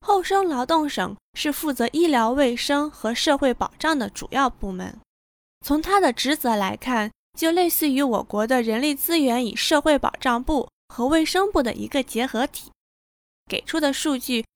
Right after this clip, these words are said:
也具有一定的权威性。按照厚生劳动省的这个数据，每天吃一百颗纳豆，异黄酮的摄入量基本就封顶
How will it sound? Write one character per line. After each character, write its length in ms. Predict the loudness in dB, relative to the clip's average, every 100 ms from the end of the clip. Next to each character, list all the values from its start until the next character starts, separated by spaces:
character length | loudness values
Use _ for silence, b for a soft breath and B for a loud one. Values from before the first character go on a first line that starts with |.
| -12
也 120 | -12
具 160 | -4 -2
有 140 | 0
一 140 | -4
定 180 | -4 -2
的 100 | -2
权 280 | -4 -8 -6
威 160 | -4 -4
性。 240 | -6 -8 -10 _ _ _ _ _ 0
按 180 | 2 4
照 140 | 4
厚 260 | 4 2 4
生 200 | 2 4
劳 200 | 4 4
动 160 | 2
省 180 | -2 -6
的 80 | -8
这 120 | -8
个 140 | -6 -6
数 240 | -6 -6
据， 340 | -6 -4 -4 -6 _ _ -4
每 200 | 0 0
天 320 | 2 2 2
吃 160 | 0
一 140 | 0 0
百 220 | 0 -4 -8
颗 180 | -4 -2
纳 240 | 0 -4
豆， 300 | -2 -2 -2 _ _ _
异 160 | 0 0
黄 240 | 2 0
酮 160 | 0 -4
的 100 | -2
摄 260 | 0 0
入 120 | 2 2
量 260 | 2 0
基 220 | -4 -6
本 140 | -4 -6
就 160 | -8 -10
封 300 | -4 -4 -2
顶 180 | -4